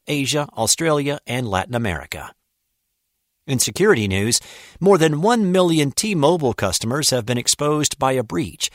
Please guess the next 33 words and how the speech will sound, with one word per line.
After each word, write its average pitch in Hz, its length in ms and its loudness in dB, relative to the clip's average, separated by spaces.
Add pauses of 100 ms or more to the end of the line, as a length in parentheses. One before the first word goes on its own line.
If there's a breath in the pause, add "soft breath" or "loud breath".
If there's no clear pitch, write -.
(220 loud breath)
A 98 80 -10
T-Mobile 117 580 0
representative 110 640 -2
told 123 240 0
us 117 160 0
that - 180 -8
the 110 100 -4
attack 127 380 -2
was 123 180 -2
discovered 131 480 0
in 117 140 0
early 196 300 0
November 120 520 0 (300 loud breath)
and 147 320 -2
shut - 300 0
down 160 340 4
immediately. 156 800 -4 (480)
But - 120 -2
if 170 140 -2
you're 285 140 2
a 214 60 4
T-Mobile 143 560 2
customer, 76 540 -2
it 220 160 -2
may 226 260 0
be 180 180 2
a 139 60 4
good 131 220 2
idea 180 420 2
to 185 140 -2
change 214 340 -2
your 220 80 -2
password 196 640 -4